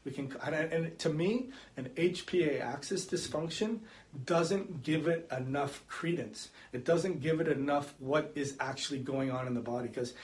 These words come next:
the H P A axis is just one system that communicates from the brain to the adrenals. But we know that there's different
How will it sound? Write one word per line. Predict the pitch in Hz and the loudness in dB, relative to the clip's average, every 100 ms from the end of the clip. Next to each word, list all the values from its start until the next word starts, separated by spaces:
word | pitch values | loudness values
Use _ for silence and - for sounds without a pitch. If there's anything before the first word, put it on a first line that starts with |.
| - - | -14 -8
the | - - | -4 4
H | 190 - | 4 4
P | - 180 | 0 2
A | 143 127 | 2 2
axis | 131 190 - 123 - | 0 0 -2 -6 -6
is | 123 | -8
just | - - 165 - | -6 -2 -2 -4
one | 135 127 151 165 | -6 0 2 2
system | 143 - 196 196 - 139 113 117 - - - | -2 0 4 4 2 -4 -4 -8 -12 -20 -8
that | 139 123 123 | -4 -4 -4
communicates | - 147 151 196 180 151 127 - | -4 0 2 2 2 0 -2 -2
from | - 139 | -2 -2
the | 123 | -2
brain | 117 147 151 151 | 0 0 2 2
to | 147 | 0
the | 135 | -2
adrenals. | 123 - 180 170 107 113 - - - - | -2 4 4 4 0 -6 -10 -14 -20 -6
But | 147 143 | -4 2
we | 185 | 4
know | 190 160 175 | 8 10 8
that | 151 123 | 8 2
there's | 131 127 | -4 -2
different | - 160 147 120 | 4 4 4 -2